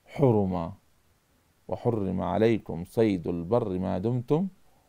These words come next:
حرما". ولما روي أن أبا قتادة صاد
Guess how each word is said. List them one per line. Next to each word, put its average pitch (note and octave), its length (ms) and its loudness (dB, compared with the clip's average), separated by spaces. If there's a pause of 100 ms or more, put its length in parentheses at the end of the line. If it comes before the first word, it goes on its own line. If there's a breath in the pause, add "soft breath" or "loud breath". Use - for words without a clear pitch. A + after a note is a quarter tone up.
(580)
حرما". F#2 320 0 (960 soft breath)
ولما A#2 520 6
روي A2+ 340 4
أن G#2+ 340 0
أبا G#2+ 400 4
قتادة C3 640 2 (600)
صاد G#2 640 8